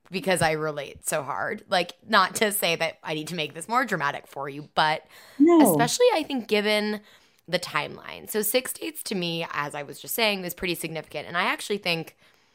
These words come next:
Speaker 1: like, six dates within six weeks is even more significant. I feel like I often hear about the three-month drop-off or felt that in my own dating experience. So, like, at three months or, like, sometime around the time when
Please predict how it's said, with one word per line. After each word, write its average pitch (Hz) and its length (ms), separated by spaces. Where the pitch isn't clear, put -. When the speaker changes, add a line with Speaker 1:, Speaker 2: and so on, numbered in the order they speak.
Speaker 1:
like, 143 140
six - 280
dates 185 400
within 180 340
six 170 240
weeks - 260
is 170 180
even 165 260
more 180 320
significant. 285 840
I - 140
feel 214 220
like 233 160
I 185 120
often 208 520
hear 190 240
about 175 260
the 170 80
three-month 170 640
drop-off 185 540
or 160 140
felt 170 340
that 208 300
in 170 120
my 151 180
own 160 160
dating 190 240
experience. 214 520
So, 185 80
like, 151 140
at 185 180
three 202 140
months 160 580
or, 190 240
like, 156 240
sometime 185 400
around 160 360
the 156 60
time 160 340
when 147 120